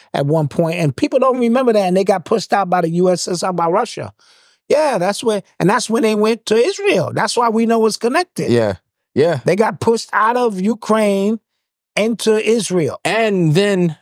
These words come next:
Speaker 2: I think the New York Times kinda uncovered this. So I think the C I A, I know the C I A or one of those organizations had secret bases in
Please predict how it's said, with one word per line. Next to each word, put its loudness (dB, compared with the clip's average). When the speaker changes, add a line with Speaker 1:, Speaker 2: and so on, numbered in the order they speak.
Speaker 2:
I 0
think -2
the 0
New 2
York 2
Times -2
kinda 0
uncovered 0
this. 2
So -2
I -2
think -2
the 2
C 0
I 0
A, -2
I -4
know 0
the -2
C 0
I 0
A 2
or 2
one 0
of 2
those 0
organizations 0
had -4
secret 0
bases -2
in 0